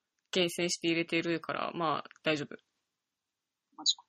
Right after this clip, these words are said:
Speaker 1: でも、青のフラッグの話早くしたいな。
Speaker 2: あ、確かにまだ聞けてないね。
Speaker 1: そう、なんか、な、ちょいちょい青のフラッグの話入れたからって言ってるけどさ、なんか、まだ出ない。早く話したいな。
Speaker 2: 確かに。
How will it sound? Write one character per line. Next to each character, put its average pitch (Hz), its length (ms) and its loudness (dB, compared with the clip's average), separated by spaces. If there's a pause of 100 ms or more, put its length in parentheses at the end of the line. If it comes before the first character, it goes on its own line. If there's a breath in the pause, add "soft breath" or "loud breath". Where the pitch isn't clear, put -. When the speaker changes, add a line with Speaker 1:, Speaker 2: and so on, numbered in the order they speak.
(180)
Speaker 1:
で 175 80 0
も、 160 140 4
青 320 160 10
の 302 100 8
フ 202 80 4
ラ 196 100 8
ッ - 80 -20
グ 175 100 0
の 170 80 6
話 170 200 4
早 175 140 8
く - 80 -4
し - 60 0
た 160 100 4
い 147 40 2
な。 62 340 4 (680 loud breath)
Speaker 2:
あ、 196 160 12
確 - 180 10
か 208 80 8
に 190 60 4
ま 214 100 6
だ - 80 12
聞 - 140 8
け - 80 8
て 220 100 10
な 220 100 12
い 190 60 12
ね。 - 140 -2
Speaker 1:
そ 165 80 -6
う、 - 20 -2
な 208 100 8
ん - 20 -2
か、 196 100 2
な、 214 160 4
ち - 140 2
ょ - 20 8
い 311 60 4
ち 330 100 4
ょ - 20 10
い 330 40 12
青 339 160 12
の 233 100 6
フ 208 100 0
ラ 196 160 10
ッ - 40 -12
グ 185 100 2
の 175 80 6
話 180 600 4 (340)
入 196 100 0
れ 196 100 6
た 240 120 10
か 202 100 10
ら 170 140 12
っ 165 80 2
て 170 100 -4
言 170 40 -10
っ - 20 -16
て - 160 -8
る - 80 -2
け 175 100 0
ど 160 100 -6
さ、 - 200 -4
な - 100 -2
ん - 60 -12
か、 - 140 -6
ま 185 160 0
だ 180 120 2
出 170 120 -2
な 160 120 -2
い。 165 40 -6
早 190 180 0
く 147 180 -6 (280)
話 156 360 -8
し - 60 -2
た - 120 0
い - 40 -2
な。 - 120 -4
Speaker 2:
確 - 120 -10
か 208 80 -16 (1120)
に。 - 60 -20